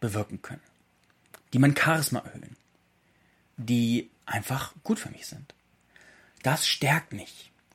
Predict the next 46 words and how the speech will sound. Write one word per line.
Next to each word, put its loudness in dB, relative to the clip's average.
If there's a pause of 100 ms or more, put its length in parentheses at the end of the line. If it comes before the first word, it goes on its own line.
(360)
Das -2
stärkt 2
mich 0
richtig 0
und -6
das -6
lässt 0
mich 0
gut 2
fühlen. -8 (880)
Und 0
du 4
wirst 4
feststellen, 4 (340)
wenn 8
du 10
mit 8
diesen 2
Praktiken 2
tiefer 2
gehst, 4 (520)
deine 4
Selbstsicherheit 2
als -6
Mann 2 (600)
und -2
dein 4
Gefühl 4
auch, 0
du -4
hast -2
was -2
zu -6
bieten, 0
du 0
machst -2
was -2
her, 4
du -2
bist -4
einfach -2 (440)
kraftvoll 0
und 0
sexy 2
als -4
Mann, 0